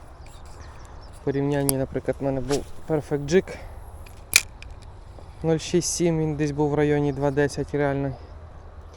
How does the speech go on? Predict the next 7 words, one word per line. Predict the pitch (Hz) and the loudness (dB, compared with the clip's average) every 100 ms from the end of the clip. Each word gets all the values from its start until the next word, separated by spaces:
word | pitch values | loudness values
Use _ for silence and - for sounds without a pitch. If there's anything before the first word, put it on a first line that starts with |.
| - - - - - - - | -16 -16 -16 -18 -18 -18 -8
То | 143 | -4
він | 135 147 156 | -2 -2 0
був, | 151 151 | 0 0
звичайно, | 139 139 135 147 143 143 143 - | -2 -6 -4 -2 0 0 -4 -4
кінчик | 147 - 143 | -4 -4 -4
м'якший. | 147 135 123 - 127 - - - - - - - - - - - - - - | -2 -2 -4 -8 -10 -10 -18 -18 -18 -16 -14 -14 -14 -18 -18 -16 -14 -16 -16
Ця | - 139 | -10 -6